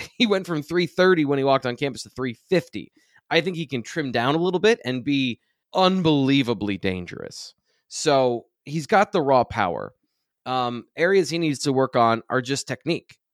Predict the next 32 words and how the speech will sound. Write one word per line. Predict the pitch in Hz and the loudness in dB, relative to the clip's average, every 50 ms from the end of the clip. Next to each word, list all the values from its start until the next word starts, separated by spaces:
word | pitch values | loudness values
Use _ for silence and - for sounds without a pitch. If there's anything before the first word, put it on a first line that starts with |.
| _ _ | _ _
uh, | 120 120 117 104 | 0 0 2 2
at | 113 113 | 0 -2
this | - 120 113 - | -2 -6 -8 -4
point, | - 117 107 95 | -2 -4 -2 -2
because | 101 104 120 107 | -6 -10 -6 -6
I | 120 117 | -6 -4
think | 123 143 127 | -4 -2 -2
his | 127 104 | -2 -2
athleticism, | 104 104 98 123 147 160 151 143 131 135 123 120 131 127 120 - _ - _ _ | -2 -4 0 2 2 4 4 2 -2 -4 -6 -6 -6 -6 -6 -10 _ -20 _ _
his | - 107 98 | -12 -8 -2
movement | 120 143 170 165 147 160 156 - | 4 4 4 6 4 2 -2 -2
skills, | - - 147 139 127 - - | 0 0 0 0 0 0 -2
I | 151 | -2
wanna | 156 175 220 233 240 214 | 0 2 2 4 4 4
learn | 190 202 208 196 | 4 4 4 4
a | 175 | 4
little | 165 170 208 208 | 4 4 4 4
bit | 175 190 165 | 4 2 0
more | 147 156 170 165 | 0 2 2 2
about | 156 147 143 139 | 4 2 2 2
his | 147 143 117 | 2 0 0
lateral | 117 110 113 120 127 135 135 135 131 123 | 0 2 4 4 4 4 2 2 2 0
agility, | 113 98 - 113 113 117 131 135 160 175 180 180 _ _ _ _ _ _ _ _ | 0 0 -2 -2 0 0 0 0 -2 -4 -4 -10 _ _ _ _ _ _ _ _
but | - 143 147 | -4 -4 0
his | 156 165 139 - | 0 -2 -2 -2
quickness | - - - 196 202 - 156 131 110 92 - - - - - _ | -6 -2 -2 -2 -2 -2 -4 -4 -4 -4 -4 -6 -10 -10 -8 _
and | 131 131 123 120 | -4 -4 -4 -2
his | 117 123 110 - | -4 -4 -4 -2
size | - - 110 101 98 95 92 92 85 82 - - _ - | 0 2 2 2 2 0 -2 -4 -6 -10 -12 -18 _ -10
and | 117 113 107 107 110 | -10 -10 -10 -10 -10
his | 113 98 90 _ | -12 -12 -12 _
power | _ - - 135 131 123 110 95 67 64 60 | _ -2 0 2 2 2 0 -2 -4 -6 -10